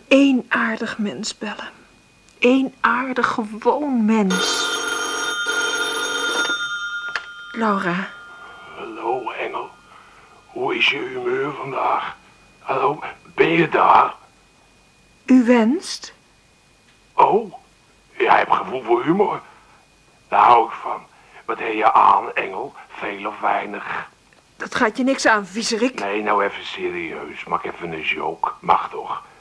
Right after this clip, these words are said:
Speaker 2: Ik, ehm, ik wou wat gewit en behangen hebben.
Speaker 1: Eh, waarom begint u dan zo vreemd?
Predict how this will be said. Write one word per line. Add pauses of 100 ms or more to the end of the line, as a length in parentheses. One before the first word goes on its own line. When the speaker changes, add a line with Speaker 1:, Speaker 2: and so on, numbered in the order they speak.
(360)
Speaker 2:
Ik, (100)
ehm, (580)
ik
wou
wat
gewit (1000)
en
behangen
hebben. (600)
Speaker 1:
Eh, (840)
waarom
begint
u
dan
zo
vreemd?